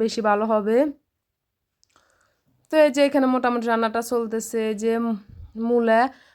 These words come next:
মশারির ডাল রান্না ওটা হয়ে গেছে। এখন হচ্ছে মূলা রান্না চলতেছে, আর ওই চুলা হচ্ছে রাজহাঁসের মাংস রান্না চলতেছে। এই যে,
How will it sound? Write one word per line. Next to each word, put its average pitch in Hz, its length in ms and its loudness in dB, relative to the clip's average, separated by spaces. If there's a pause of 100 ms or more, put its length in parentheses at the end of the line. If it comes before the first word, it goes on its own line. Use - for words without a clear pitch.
(140)
মশারির 226 460 -2
ডাল 226 220 0
রান্না 220 300 0
ওটা 220 160 -6 (100)
হয়ে 214 260 0
গেছে। 220 240 -6 (120)
এখন 226 220 -4
হচ্ছে 220 180 -6 (100)
মূলা 220 240 2
রান্না 214 200 0 (100)
চলতেছে, 214 460 -6 (200)
আর 208 80 2 (120)
ওই 220 160 -2
চুলা 214 280 -4
হচ্ছে 214 340 -4 (1000)
রাজহাঁসের 247 600 2
মাংস 226 220 -2 (160)
রান্না 214 220 -2 (100)
চলতেছে। 220 480 -4 (280)
এই 208 160 -6
যে, 220 140 -2